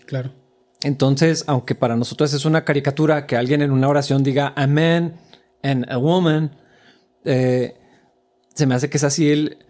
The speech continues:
Speaker 2: la, la punta del iceberg de
Speaker 1: Ah,
Speaker 2: todo
Speaker 1: claro.
Speaker 2: lo que está metido en la iglesia. Eh, y que son falsas doctrinas. Y, y, y yo lo veo, es muy ofensivo, eh, decir que alguien es un falso maestro.
Speaker 1: Sí.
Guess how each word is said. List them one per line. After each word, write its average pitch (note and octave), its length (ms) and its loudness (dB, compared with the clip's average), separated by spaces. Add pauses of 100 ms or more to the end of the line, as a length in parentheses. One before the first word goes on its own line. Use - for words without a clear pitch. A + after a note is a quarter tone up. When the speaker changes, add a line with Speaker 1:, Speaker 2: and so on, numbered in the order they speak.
(160)
Speaker 2:
la, C3+ 380 -2
la C#3 260 -2
punta G3+ 380 2
del E3+ 260 2
iceberg E3 320 -2
de D3 200 -2
Speaker 1:
Ah, F#3+ 120 0
Speaker 2:
todo E3 100 2
Speaker 1:
claro. E3 140 2
Speaker 2:
lo D3 60 -2
que D3 80 -2
está C#3 300 0
metido D3+ 720 2
en C#3+ 120 0
la C3 80 2
iglesia. G#2+ 440 -4 (280)
Eh, B2 240 0 (1200)
y D3+ 60 0
que D3 100 0
son B2+ 180 -2
falsas A#2+ 340 -2
doctrinas. D3 680 0 (480)
Y, E3 160 2 (120)
y, D#3 240 2
y C#3 60 -2
yo C3+ 160 2
lo D3+ 140 2
veo, F3 340 2
es C3+ 400 -2
muy D3 560 4
ofensivo, C#3 880 0 (560)
eh, A#2 520 -2 (440)
decir C3 600 0
que C3+ 80 -2
alguien B2 260 0
es A#2+ 120 -4
un A#2+ 160 -2
falso A#2+ 320 -2
maestro. A2 580 -4 (260)
Speaker 1:
Sí. C3 220 -6